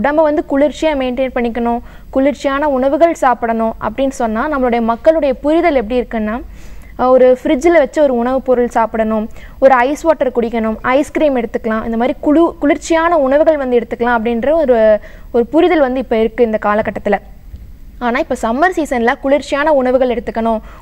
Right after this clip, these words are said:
உடம்ப குளிர்ச்சியா வச்சுக்கணும் அப்படிங்கிறதுக்கு அர்த்தம் ஏசியை யூஸ் பண்ணணும் இல்ல வந்து ஃப்ரிட்ஜில் வச்ச உணவுகளை சாப்பிடணும் அப்படிங்கிறது வந்து கிடையாது. அதுக்கு அர்த்தம் என்னன்னா நம்மளுடைய உடல் சூடு அதிகமாகும் பொழுது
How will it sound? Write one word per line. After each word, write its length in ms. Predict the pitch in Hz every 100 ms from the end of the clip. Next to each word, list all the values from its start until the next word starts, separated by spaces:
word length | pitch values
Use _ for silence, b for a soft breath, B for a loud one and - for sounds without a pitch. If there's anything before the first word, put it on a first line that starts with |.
| -
உடம்ப 180 | 262 302 302
குளிர்ச்சியா 380 | 277 302 - 320 277
வச்சுக்கணும் 420 | 233 - 262 262
அப்படிங்கிறதுக்கு 500 | 233 247 254 226 220
அர்த்தம் 320 | 220 - 320
ஏசியை 440 | 285 240 277 311 285
யூஸ் 160 | 247 247 -
பண்ணணும் 400 | 240 226 233 233
இல்ல 100 | 226
வந்து 200 | 226 254
ஃப்ரிட்ஜில் 340 | - 269 285 311
வச்ச 180 | 277 247
உணவுகளை 380 | 233 240 240
சாப்பிடணும் 500 | 233 233 226 226 226 220
அப்படிங்கிறது 380 | 220 254 233
வந்து 140 | 220 269
கிடையாது. 340 | 220 208 202 196 B B B
அதுக்கு 200 | 208 208 220
அர்த்தம் 240 | - 370
என்னன்னா 340 | 294 247 214 269 - B B B
நம்மளுடைய 240 | 247 240 240
உடல் 340 | 240 240 427
சூடு 300 | 453 330 320
அதிகமாகும் 580 | 302 247 262 269 254 240
பொழுது 400 | 214 208 196 262